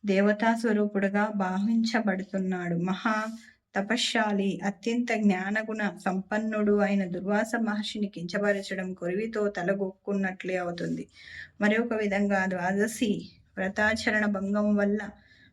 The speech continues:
ఆ ముందు రోజైన ఏకాదశి ఉపవాసమునకు కూడా భంగం కలుగుతుంది. ఏకాదశి వ్రత భంగానికి ప్రాయశ్చిత్తమే లేదు కదా. కావున అతిథిని, ద్వాదశి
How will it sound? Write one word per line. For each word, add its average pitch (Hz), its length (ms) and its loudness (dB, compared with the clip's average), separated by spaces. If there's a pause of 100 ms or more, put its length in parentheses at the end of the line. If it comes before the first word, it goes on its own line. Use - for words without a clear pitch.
(120)
ఆ 208 140 0
ముందు 208 360 4
రోజైన 220 460 0 (140)
ఏకాదశి 208 600 0
ఉపవాసమునకు 208 920 0
కూడా 208 320 4
భంగం 190 400 0
కలుగుతుంది. 175 600 -6 (200)
ఏకాదశి 226 600 -2
వ్రత 185 280 -2
భంగానికి 208 600 0
ప్రాయశ్చిత్తమే 202 960 -2
లేదు 190 280 -2
కదా. 190 260 -2 (540)
కావున 220 400 4 (720)
అతిథిని, 226 580 2 (140)
ద్వాదశి 208 540 0